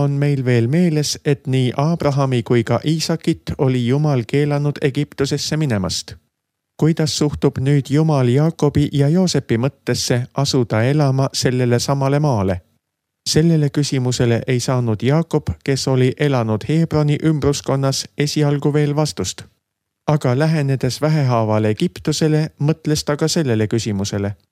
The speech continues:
Loen esimese Moosese raamatu neljakümne kuuendast peatükist esimese salmi. Nõnda läks Iisrael teele koos kõigega, mis tal oli, ja tuli Beersebasse ning ohverdas tapaohvreid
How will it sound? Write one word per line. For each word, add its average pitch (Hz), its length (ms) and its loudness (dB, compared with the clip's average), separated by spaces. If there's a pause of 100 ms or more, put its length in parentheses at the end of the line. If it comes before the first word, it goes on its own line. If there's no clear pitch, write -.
(520)
Loen 151 280 4
esimese 135 460 -2
Moosese 135 480 0
raamatu 135 440 0
neljakümne 123 600 2
kuuendast 151 600 0
peatükist 143 680 0
esimese 104 440 -2
salmi. 101 440 0 (1200)
Nõnda 170 340 4
läks - 340 -2
Iisrael 131 680 2
teele 143 480 2 (120)
koos 120 360 2 (100)
kõigega, 156 540 0
mis 131 220 -2
tal 135 180 0
oli, 113 340 2 (400)
ja 127 160 4
tuli 120 360 2
Beersebasse 151 1000 0 (100)
ning 123 260 0
ohverdas 123 600 -2
tapaohvreid 143 960 -2